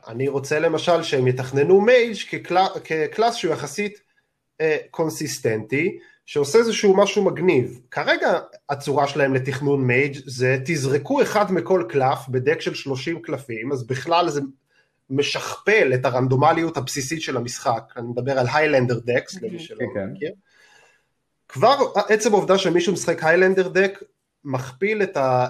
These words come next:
Speaker 1: את ה-R N G אלמנט במשחק. כלומר, במקום שיהיה לי שניים מכל קלף, ויש לי אחד מתוך חמש עשרה לשלוף משהו שאני רוצה, יש לי אחד משלושים. אז כבר זה יותר מתסכל, ליריב שלך בעיקר, כי הוא לא יודע סביב איזה קלף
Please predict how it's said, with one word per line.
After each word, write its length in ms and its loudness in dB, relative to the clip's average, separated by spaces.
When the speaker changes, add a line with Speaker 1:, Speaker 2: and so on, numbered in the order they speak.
Speaker 1:
את 140 -6
ה-R 280 0
N 180 0
G 60 -6
אלמנט 500 0
במשחק. 680 -6
כלומר, 320 -8
במקום 460 0
שיהיה 280 0
לי 120 -2
שניים 340 2
מכל 320 0
קלף, 300 2
ויש 200 -2
לי 100 -4
אחד 300 -2
מתוך 280 -4
חמש 260 2
עשרה 220 -4
לשלוף 360 -6
משהו 200 -6
שאני 240 -2
רוצה, 180 -2
יש 120 -12
לי 80 -4
אחד 220 -2
משלושים. 640 -6
אז 120 -4
כבר 280 2
זה 100 4
יותר 240 6
מתסכל, 640 0
ליריב 480 2
שלך 380 -2
בעיקר, 580 -2
כי 80 -8
הוא 100 -2
לא 60 2
יודע 220 2
סביב 260 -6
איזה 280 2
קלף 220 2